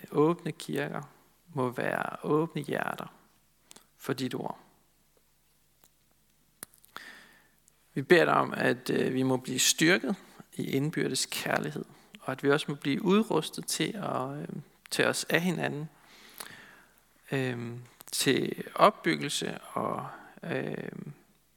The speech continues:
og omsorg, for den enkelte. Vi vil også bede dig for menighedens børn,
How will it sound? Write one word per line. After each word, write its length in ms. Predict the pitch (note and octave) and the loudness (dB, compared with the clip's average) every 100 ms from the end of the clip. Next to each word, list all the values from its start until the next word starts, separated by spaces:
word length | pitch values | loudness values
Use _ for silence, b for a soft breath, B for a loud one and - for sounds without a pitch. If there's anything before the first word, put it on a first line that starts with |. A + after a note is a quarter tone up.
| _ _ - - | _ _ -16 -4
og 160 | - | 2
omsorg, 540 | C#3+ D#3 - B2+ - C#3+ - _ - - | 2 2 0 -2 -4 -8 -18 _ -8 -4
for 240 | B2+ C#3 - _ _ _ _ - | -4 -4 -14 _ _ _ _ -4
den 120 | C3 | 0
enkelte. 460 | C3+ C3 - - - _ _ _ _ _ _ _ _ - B B B B B B B | 0 -2 -6 -8 -10 _ _ _ _ _ _ _ _ -16 B B B B B B B
Vi 80 | C#3+ | 4
vil 120 | D#3 | 6
også 160 | D#3+ - | 6 6
bede 160 | E3 | 4
dig 120 | C3+ - | 4 0
for 120 | C3 | 0
menighedens 680 | C3 D3 D3+ C#3 C3 - - | 0 0 0 -2 -2 -4 -6
børn, 480 | - - - - | -4 0 0 -2